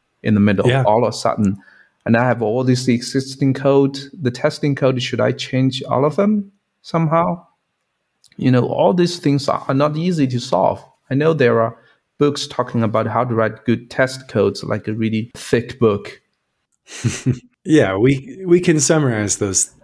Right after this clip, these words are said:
Speaker 2: thick books, I, I
Speaker 1: Okay.
Speaker 2: think. And again, this goes back to how I think that the best part about T D D is preventing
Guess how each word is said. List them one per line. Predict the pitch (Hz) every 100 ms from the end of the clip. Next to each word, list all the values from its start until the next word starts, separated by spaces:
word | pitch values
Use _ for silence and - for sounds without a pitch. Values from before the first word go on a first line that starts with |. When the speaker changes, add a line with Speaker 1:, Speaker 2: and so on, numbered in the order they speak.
| -
Speaker 2:
thick | 117 95 -
books, | 95 85 - - -
I, | 151 95 -
I | -
Speaker 1:
Okay. | 143 170
Speaker 2:
think. | 101 123
And | 120
again, | 123 139 117 107
this | 113 127
goes | - 127 -
back | 107 104 -
to | - - 98 95 92 - - _ _
how | - 110 107 104 -
I | 113 113 127
think | 127 107 104 -
that | - 98 92 - _ _ _ _
the | -
best | 117 143 -
part | 139 123
about | 107 104 101
T | 110
D | 98 92
D | 98
is | 95 -
preventing | - 104 92 92 98 - 92 90